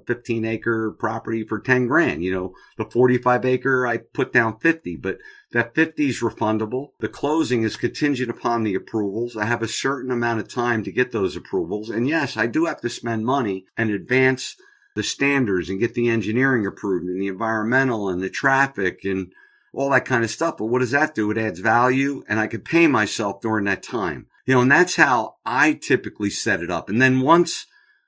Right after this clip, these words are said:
the engineering's getting approved and, you know, you're a year down the road, you've had some deals in the pipeline,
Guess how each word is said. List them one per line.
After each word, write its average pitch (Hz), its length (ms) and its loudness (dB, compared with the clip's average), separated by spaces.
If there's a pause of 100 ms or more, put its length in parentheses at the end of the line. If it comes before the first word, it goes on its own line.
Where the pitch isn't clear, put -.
(240)
the 127 160 2
engineering's 139 640 2
getting 135 300 2
approved 135 600 -2
and, 101 240 0
you 120 140 -2
know, 101 80 0
you're 107 260 2
a 110 60 0
year 127 240 2
down 120 240 2
the 107 80 0
road, 113 500 2
you've 98 180 -4
had 110 420 0
some 110 200 -2
deals 107 320 0
in 101 100 -4
the 95 60 -6
pipeline, 113 800 -2